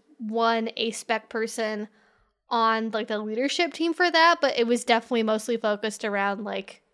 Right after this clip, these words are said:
the other parts of the acronym <laughs> more so than asexuality, and so it, it doesn't really a good fit for me.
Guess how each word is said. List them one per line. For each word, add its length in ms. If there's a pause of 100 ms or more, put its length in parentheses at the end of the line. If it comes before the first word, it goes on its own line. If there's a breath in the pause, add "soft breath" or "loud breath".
(580)
the 160
other 300
parts 300
of 80
the 120
acronym 540 (360 loud breath)
<laughs> 40
more 220
so 220
than 180
asexuality, 840
and 120
so 80
it, 280
it 100
doesn't 280
really 280
a 80
good 200
fit 220
for 140
me. 300